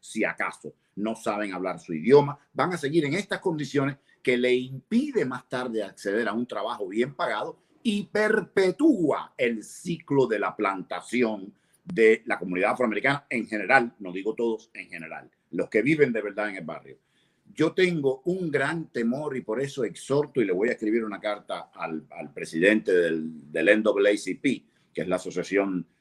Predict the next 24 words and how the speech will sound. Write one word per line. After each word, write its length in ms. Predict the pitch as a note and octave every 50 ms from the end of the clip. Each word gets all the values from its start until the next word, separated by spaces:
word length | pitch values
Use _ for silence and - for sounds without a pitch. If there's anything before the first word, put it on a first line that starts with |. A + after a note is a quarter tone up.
| _ _ -
eh, 100 | - -
que 120 | - -
se 100 | - -
supone 540 | - - - - A2 C3 C3+ A#2+ A2 F#2+ -
que 120 | - F2+
pi-, 240 | - - A2 G#2+ -
que 140 | - F#2+ F2
vigile 440 | D#2+ E2+ D2+ F2+ A#2 A#2+ A#2 A2 -
por 120 | F#2+ F2+
el 80 | E2+ E2+
mejoramiento 760 | E2+ D#2+ E2 E2 E2 E2 F2 F#2+ A2 A#2+ A#2 A2+ - F#2
de 80 | F2 E2+
las 100 | E2 -
condiciones 420 | - F2 D#2+ D#2 D#2 A2 G#2+ G2+
de 60 | F#2+ F2
los 100 | E2 E2
negros 260 | F2 G2 G2 F#2+ F#2
en 60 | F#2
este 160 | F#2+ - - F2
país, 260 | F#2 F2+ - A#3 - _ _ _ _ _ _ _ _ _ _ _
porque 500 | - B2 A#2+ B2 A#2+ A2+ - - B2+ A#2+
lo 200 | A#2 B2 B2 A#2+
veo 300 | C#3 D#3+ E3 E3 D#3 D3
venir 460 | C#3+ C#3 C3+ C#3+ D3+ D#3 D3 C3 A2+